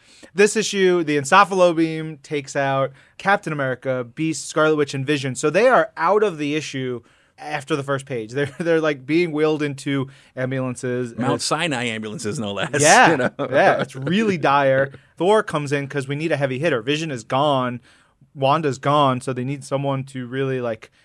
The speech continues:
Speaker 1: take over and, and help out.
Speaker 2: Iron Man
Speaker 1: Um,
Speaker 2: is recharging.
Speaker 1: Yeah.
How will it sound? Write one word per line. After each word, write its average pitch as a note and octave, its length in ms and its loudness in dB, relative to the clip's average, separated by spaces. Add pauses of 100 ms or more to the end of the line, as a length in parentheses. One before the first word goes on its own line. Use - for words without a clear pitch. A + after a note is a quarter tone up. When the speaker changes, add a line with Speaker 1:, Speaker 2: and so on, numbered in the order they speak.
(260)
Speaker 1:
take C#3 260 -4
over C#3 460 2
and, B2+ 100 -2
and B2 200 -8
help A#2+ 240 -10
out. C3+ 360 2 (220)
Speaker 2:
Iron A#2+ 220 -2
Man A#2 100 0
Speaker 1:
Um, A2+ 60 -4
Speaker 2:
is A2+ 160 -8
recharging. A2+ 720 -2
Speaker 1:
Yeah. C#3+ 200 0